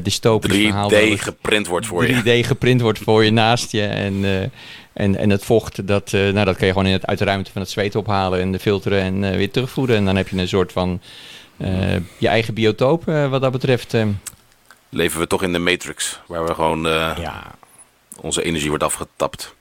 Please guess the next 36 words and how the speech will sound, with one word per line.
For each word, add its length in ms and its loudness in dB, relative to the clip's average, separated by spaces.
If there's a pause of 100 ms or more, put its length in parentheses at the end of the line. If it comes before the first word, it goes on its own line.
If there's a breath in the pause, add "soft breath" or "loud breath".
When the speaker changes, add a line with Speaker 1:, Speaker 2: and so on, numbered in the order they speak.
Speaker 2:
Ja, 220 -6
ja, 160 -2
ja, 220 -2
ja, 180 -6
ja, 180 -8 (140)
ja. 120 -14
Speaker 1:
Ja. 100 -10 (840 loud breath)
Dus 100 0
dan 140 4
is 100 2
alles 220 2
weer, 220 2 (140)
eh, 280 4
hebben 120 2
we 140 2
alles 140 2
weer 300 2
opnieuw 380 -2
gedaan. 400 0
En 140 0
dan 180 4
zijn, 220 2
dan 80 2
hebben 200 2
we 60 0
dat, 100 -4
denk 140 2
ik, 140 -6
de 80 -4
aflevering, 840 -2 (580 soft breath)
deze 300 0
aflevering 520 0
met, 260 0
eh, 580 2
in 60 2
het 100 0